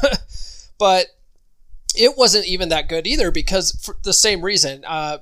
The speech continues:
when I first started that, I would do it once a month. And so I could actually put, like, my heart and soul into it and, and, you know, put together a pretty decent episode.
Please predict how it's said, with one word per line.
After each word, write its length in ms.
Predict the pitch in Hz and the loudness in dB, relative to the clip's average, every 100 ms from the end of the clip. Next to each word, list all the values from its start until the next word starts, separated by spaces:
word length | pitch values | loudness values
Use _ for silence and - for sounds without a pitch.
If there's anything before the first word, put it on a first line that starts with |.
| - | -10
when 140 | 175 170 | -4 -2
I 80 | |
first 440 | 156 - 220 208 - | -2 -2 2 4 4
started 360 | - 196 190 | 4 2 2
that, 160 | 160 156 | -2 -2
I 100 | 156 | -2
would 180 | 160 165 | -2 -2
do 180 | 170 160 | -2 -2
it 120 | 151 | -4
once 280 | 175 170 - | -4 0 0
a 60 | 165 | -2
month. 480 | 151 147 147 - - | -6 -10 -12 -18 -14
And 200 | 156 143 | -14 -2
so 360 | - - 156 151 | 2 2 0 0
I 120 | 160 | -2
could 140 | 170 | 0
actually 300 | 170 160 160 | 0 0 -4
put, 280 | 143 - - | -6 -8 -6
like, 160 | 160 135 | -6 -10
my 120 | 135 | -10
heart 240 | 131 156 | -2 -2
and 80 | 139 | 0
soul 320 | - 175 175 | -2 0 -2
into 320 | 175 - 170 170 | -2 -2 -2 -2
it 180 | 170 | -2
and, 200 | 147 139 - - - - - | -4 -12 -20 -20 -20 -20 -14
and, 480 | 147 139 135 127 - - _ _ | -14 -12 -16 -2 -2 -2 _ _
you 80 | 156 | -16
know, 100 | 147 | -8
put 180 | - | -8
together 300 | 220 196 190 | -2 0 0
a 20 | 180 | 0
pretty 320 | 226 214 160 - | -4 -8 -12 -8
decent 320 | 208 175 - | 0 2 2
episode. 640 | 165 196 - 160 147 143 | -2 0 0 0 -2 -8